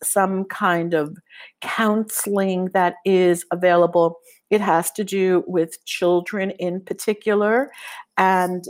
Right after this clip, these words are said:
this would be a very wonderful, wonderful opportunity presenting itself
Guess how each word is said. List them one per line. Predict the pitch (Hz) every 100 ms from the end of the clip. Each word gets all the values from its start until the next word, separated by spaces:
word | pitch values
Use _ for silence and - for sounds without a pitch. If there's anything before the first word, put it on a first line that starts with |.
| 185
this | 202 202
would | 208 190
be | 214 208 208
a | 202
very | 190 185 185 190 196 -
wonderful, | 170 175 180 190 196 190 190 180 165 -
wonderful | 165 170 170 180 - 175 -
opportunity | 160 170 170 196 185 180 185
presenting | 185 202 185 175 180 175
itself | - - 165